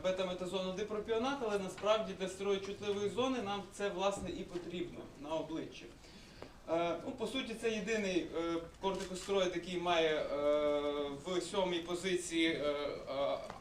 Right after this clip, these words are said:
залишок хлору. Він, е, досить, е, ліпофільний, він досить гарно проникає в вогнище запалення, але, окрім того,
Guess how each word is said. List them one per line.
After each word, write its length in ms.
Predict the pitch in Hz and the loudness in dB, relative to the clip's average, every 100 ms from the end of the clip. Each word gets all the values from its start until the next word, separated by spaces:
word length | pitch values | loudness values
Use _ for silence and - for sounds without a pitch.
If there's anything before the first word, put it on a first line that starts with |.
| - 135 | -12 2
залишок 500 | 185 170 196 190 - | 4 4 0 -6 -4
хлору. 360 | 247 302 294 277 - - 151 165 | -2 2 2 -2 -8 -14 -12 -10
Він, 160 | 233 226 185 165 175 | -8 -6 -6 -6 -4
е, 40 | 165 170 | -4 0
досить, 420 | 214 202 190 - 143 | 0 0 -6 -6 -4
е, 300 | 165 156 170 | -4 -4 -6
ліпофільний, 640 | 190 226 247 277 277 247 | -4 -4 0 2 4 2
він 160 | 196 185 | -4 -2
досить 260 | 202 202 | -4 -2
гарно 280 | 196 208 190 | 2 2 2
проникає 380 | 196 190 190 190 | -4 -4 0 2
в 40 | |
вогнище 380 | 190 196 196 220 | 2 0 -2 -8
запалення, 460 | 220 226 277 285 269 | -8 -2 0 0 0
але, 180 | 196 202 | -2 -2
окрім 360 | 196 208 208 208 | -2 -6 -6 -6
того, 360 | 254 285 277 | 0 2 2